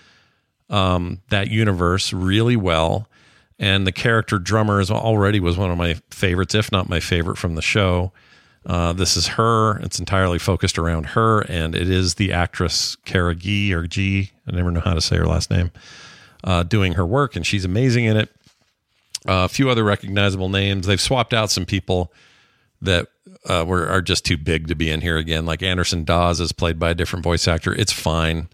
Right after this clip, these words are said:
Um, I, I do miss Jared Harris, but that guy's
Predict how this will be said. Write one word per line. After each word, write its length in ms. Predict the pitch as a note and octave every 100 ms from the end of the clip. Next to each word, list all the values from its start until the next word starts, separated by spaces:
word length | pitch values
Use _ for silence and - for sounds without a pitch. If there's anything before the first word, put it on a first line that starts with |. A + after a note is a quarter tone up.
| _ _ _ _ _ -
Um, 500 | - D#2 D2+ D#2 D#2+
I, 160 | - C#3+ - -
I 80 |
do 180 | F2 F#2
miss 240 | E2 D#2 -
Jared 300 | - D#2 D2+
Harris, 320 | D#2+ D#2 -
but 220 | D#2 C#2 _ _ _ -
that 140 | E2 -
guy's 280 | C2+ B1